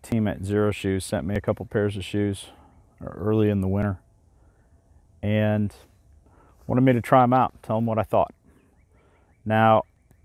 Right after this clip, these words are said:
I'm a former cross-country runner. I'm a former high-mileage runner.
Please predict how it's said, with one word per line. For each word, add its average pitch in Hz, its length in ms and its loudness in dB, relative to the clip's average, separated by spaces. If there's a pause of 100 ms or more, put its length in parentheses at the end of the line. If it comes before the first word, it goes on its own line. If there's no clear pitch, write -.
(180)
I'm 113 180 4
a 110 60 2
former 131 460 2
cross-country 120 580 2
runner. 110 520 -2 (100)
I'm 92 200 -6
a 92 60 -6
former 107 420 -4
high-mileage 110 920 2
runner. 104 420 -2